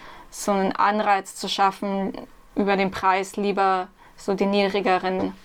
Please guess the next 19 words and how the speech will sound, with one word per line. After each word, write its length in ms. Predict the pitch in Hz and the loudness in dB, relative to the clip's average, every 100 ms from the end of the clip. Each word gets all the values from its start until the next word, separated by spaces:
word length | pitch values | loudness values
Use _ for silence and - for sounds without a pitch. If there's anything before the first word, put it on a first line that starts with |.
| - - | -20 -4
T-H-C-Wert 840 | 208 196 196 196 190 185 180 - | 2 2 0 0 2 4 0 -2
zu 380 | - 190 190 - - - - | -6 -2 -2 -6 -12 -20 -12
kaufen 500 | - 185 180 - 180 | 0 2 2 -2 -6
statt 300 | - - - | 0 -2 0
den 180 | 180 - | -6 -2
höheren. 560 | 190 185 180 - 190 - - - - | 2 2 0 -8 -8 -10 -18 -18 -2
Und 220 | 214 202 | 0 2
dann 260 | 196 202 220 | 2 2 -2
ist 260 | 196 202 | -6 -8
die 60 | 208 | -8
Cannabissteuer 800 | 208 196 196 190 - 202 202 190 | -2 2 2 -2 -2 0 2 2
dann 160 | 190 | 0
noch 120 | 185 - | -2 -2
zusätzlich 480 | 214 202 196 - | -2 0 -2 -2
ein 60 | 214 | -2
Instrument, 540 | 202 - 202 190 190 | -2 -2 -2 0 2
dass 120 | 196 190 | 0 0
der 100 | 190 | -4
Staat, 420 | - 196 190 | 0 0 0